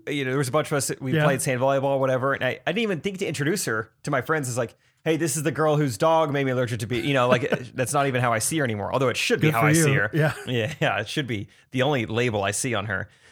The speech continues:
Speaker 1: But we all went to Sonic afterwards. And I'm realizing now I should have ordered just a couple of cheeseburgers and just stared at her the whole time and just be like, "You did this.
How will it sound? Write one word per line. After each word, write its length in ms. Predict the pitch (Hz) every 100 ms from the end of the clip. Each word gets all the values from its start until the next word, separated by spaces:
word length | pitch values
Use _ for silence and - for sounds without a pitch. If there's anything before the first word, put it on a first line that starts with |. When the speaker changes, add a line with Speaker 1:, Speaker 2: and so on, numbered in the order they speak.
| _ -
Speaker 1:
But 360 | 120 107 - _ _ _ _ _ _ _ _ 123
we 120 | 131
all 80 | 131
went 80 | 123
to 80 | 107
Sonic 320 | 127 123 110
afterwards. 480 | 107 104 98 95 -
And 120 | 117
I'm 100 | 120
realizing 340 | 143 143 113 110
now 460 | 110 107 92 85 _ _ _ _ _ _ _ -
I 80 | 127
should 180 | - 143
have 120 | 110
ordered 240 | 113 104
just 180 | 101 101
a 40 | -
couple 260 | 110 113
of 80 | 95
cheeseburgers 800 | - 113 101 117 113 120 - - _ _ - _ _
and 140 | 131 117
just 160 | 113
stared 320 | - 123 113
at 80 | 117
her 80 | 110
the 80 | 107
whole 140 | 113
time 340 | 107 107 110 98
and 60 |
just 100 | 107
be 60 | 98
like, 180 | 95 _
"You 160 | 113 113
did 160 | 95 90
this. 340 | - 110 -